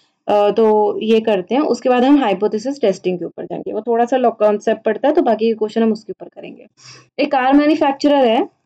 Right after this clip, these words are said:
उसने purchase की car की batteries दो suppliers से, एक supplier X है, दूसरा supplier Y है। Supplier X ने fifty five percent batteries दे दी और supplier Y जो था उसने बाकी की दी। तो देखो हंड्रेड परसेंट में से फिफ्टी फ़ाइव अगर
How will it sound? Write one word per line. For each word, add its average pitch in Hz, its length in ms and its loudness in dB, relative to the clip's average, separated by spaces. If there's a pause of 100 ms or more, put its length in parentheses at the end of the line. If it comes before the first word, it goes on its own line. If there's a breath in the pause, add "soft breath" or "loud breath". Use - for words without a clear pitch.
(1000)
उसने 226 280 2
purchase 294 460 0
की 311 120 0
car 240 280 0
की 277 140 2
batteries 240 520 0
दो 247 240 2
suppliers 220 540 -2
से, - 220 -20 (480 loud breath)
एक 285 200 0
supplier 269 420 2
X 233 200 0
है, 294 80 2
दूसरा 254 260 0
supplier 240 400 0
Y 170 240 0
है। 202 180 -8 (360 soft breath)
Supplier 247 420 0
X 294 200 0
ने 320 80 2
fifty 302 280 0
five 269 300 0
percent 285 280 2
batteries 269 400 2
दे 254 160 2
दी 277 160 2
और 233 180 2
supplier 240 460 0 (140)
Y 214 240 0
जो 262 100 -2
था 269 100 0
उसने 285 220 0
बाकी 202 300 -2
की 202 180 -8
दी। 151 180 -12 (320 soft breath)
तो 226 60 -8
देखो 269 220 2
हंड्रेड 262 380 2
परसेंट 262 320 0
में 262 80 2
से 285 120 0
फिफ्टी 269 280 -4
फ़ाइव 240 280 0
अगर 247 200 0